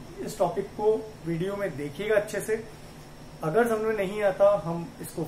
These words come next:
फिर अगले वीडियो में एक बार फिर से शुरू करेंगे, लेकिन एक बार आप समझिए, दो मिनट कॉन्सेंट्रेट होके देखिए। अब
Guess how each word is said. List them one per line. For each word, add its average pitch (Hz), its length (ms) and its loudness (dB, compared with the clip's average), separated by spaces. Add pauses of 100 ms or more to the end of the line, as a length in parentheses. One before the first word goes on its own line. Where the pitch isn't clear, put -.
फिर 220 160 6
अगले 214 200 2
वीडियो 208 220 -2
में 202 100 -6
एक 190 60 -4
बार 196 100 4
फिर 214 200 -2
से 220 140 0
शुरू 226 240 -2
करेंगे, 202 280 -2
लेकिन 196 220 -6
एक 185 100 -4
बार 202 160 4
आप 196 220 4
समझिए, 165 340 -2
दो 190 160 2
मिनट 202 200 -4
कॉन्सेंट्रेट 190 580 -4
होके 180 180 -4 (720)
देखिए। 208 340 -2 (600)
अब 220 200 0